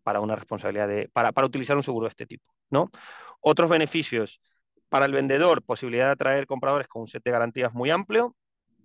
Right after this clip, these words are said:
porque al no responder pueden dar garantías más amplias. Elimina, esto es impor-, muy importante, elimina el depósito, garantía financiera y precio aplazado, porque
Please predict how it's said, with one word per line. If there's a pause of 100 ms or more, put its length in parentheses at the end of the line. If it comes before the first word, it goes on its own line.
(680)
porque
al
no
responder
pueden
dar
garantías
más
amplias. (480)
Elimina,
esto
es
impor-,
muy
importante,
elimina
el
depósito,
garantía
financiera
y
precio
aplazado,
porque